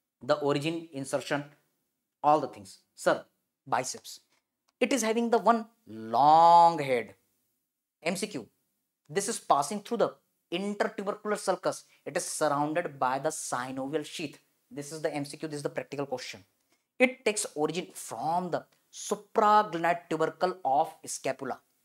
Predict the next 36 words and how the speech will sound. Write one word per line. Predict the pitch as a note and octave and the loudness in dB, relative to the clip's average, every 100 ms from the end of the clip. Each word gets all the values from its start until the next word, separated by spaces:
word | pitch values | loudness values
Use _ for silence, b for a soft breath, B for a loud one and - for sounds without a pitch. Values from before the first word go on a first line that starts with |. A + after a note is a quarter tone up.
| _ C#3+ | _ 2
long | D3 C#3+ | 4 4
head. | A2+ G#2 _ _ _ _ _ | -2 -14 _ _ _ _ _
Short | - - - - A3 G3+ F#3+ | -10 -8 -6 0 4 6 6
head. | C3 _ _ _ _ | 4 _ _ _ _
Sir, | - G#3+ | -8 -8
short | - - F#3+ G3+ G#3 | -6 0 6 6 6
head | A3 - | -4 -4
is | G3+ - | -8 -8
taking | F3+ E3+ G#3 | -6 -6 -6
origin | D#3+ E3+ F3 | -4 -6 -8
from | - E3+ F#3 G3 | -2 0 0 0
the | D3 - _ _ _ - | -2 -4 _ _ _ -14
coracoid | F#3 G3+ G3+ G3+ G3+ | -12 -10 -6 -6 -6
process, | G3+ F#3+ F#3 C#3+ - _ - | -6 -4 -4 -8 -12 _ -8
tip | G#3+ | 0
of | A3 G#3+ | 0 2
the | |
coracoid | G#3+ F#3 G#3 G#3 | 0 0 -2 -4
process | G#3+ G3+ D#3 - b b | -4 -6 -6 -14 b b
along | C#3 D3+ E3 | 2 6 4
with | D#3 D#3 | 2 -2
the | E3+ | 0
coracobrachialis. | C#3 B2 B2 A#2 G#2+ G2 G#2 - - _ b b - | 0 -2 -4 -8 -12 -16 -20 -20 -20 _ b b -6
Now | G3 | -2
both | F#3+ D3 F3 G#3 | -2 -2 -2 0
are | G3+ F#3+ | 2 0
fusing | - F#3 F3+ G#3 | -2 -8 -6 -6
together. | G3+ E3 C3+ A2+ _ G#3 | -4 -4 -4 -8 _ -6
Insertion. | G3+ A3+ - E3 A#2+ _ _ _ | -2 0 -2 -6 -10 _ _ _
Yes, | F3+ G3 - | 0 0 0
it | F#3+ F#3 | -6 -8
is | E3 | -4
getting | E3 E3+ A3+ | -4 -4 -6
inserted | F#3+ - F#3 G#3+ - | -4 -2 0 -2 -4
into | F#3 F#3+ | -6 0
the | G3+ | 0